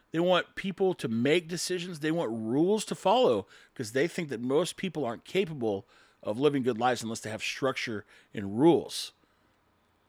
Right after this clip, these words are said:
And the right wants freedom to do what,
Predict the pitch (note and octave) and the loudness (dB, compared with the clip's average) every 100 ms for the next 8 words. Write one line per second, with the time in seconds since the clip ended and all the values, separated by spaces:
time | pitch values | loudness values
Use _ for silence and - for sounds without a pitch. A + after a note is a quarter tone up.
0 | _ - D#3+ D#3+ D3+ G#3+ D4 - D#3 D#3 | _ -4 0 2 2 0 -2 -4 -4 -4
1 | - - B3 C4 F#3 D3 C#3 F3+ F#3 - | -6 -6 -2 0 0 -2 -4 -2 -4 -8
2 | C#3+ E3+ | -10 -8